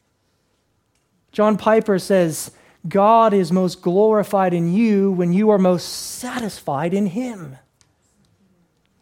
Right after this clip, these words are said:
God is most glorified in you when you are most satisfied in who God is. I-, if you're satisfied in who God is and you trust him and you know him,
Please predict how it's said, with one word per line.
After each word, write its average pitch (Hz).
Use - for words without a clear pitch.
God 220
is 185
most 285
glorified 208
in 143
you 123
when 190
you 202
are 185
most 294
satisfied 285
in 202
who 220
God 202
is. 247
I-, 233
if 240
you're 240
satisfied 320
in 240
who 262
God 208
is 196
and 226
you 226
trust -
him 247
and 233
you 226
know 262
him, 247